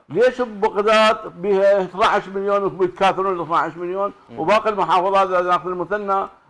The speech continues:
Speaker 1: بها تقريبا سبعمية وخمسين إلى تسعمية، ناخذ الديوانية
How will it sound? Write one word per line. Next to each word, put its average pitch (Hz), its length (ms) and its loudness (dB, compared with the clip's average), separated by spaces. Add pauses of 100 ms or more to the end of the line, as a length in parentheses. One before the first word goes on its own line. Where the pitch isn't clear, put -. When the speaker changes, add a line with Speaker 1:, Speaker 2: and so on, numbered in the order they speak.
Speaker 1:
بها 170 200 0
تقريبا 175 320 -6
سبعمية 175 400 -4
وخمسين 165 460 -4
إلى 160 80 0
تسعمية، 151 720 -10 (200)
ناخذ 165 200 -4
الديوانية 170 840 -2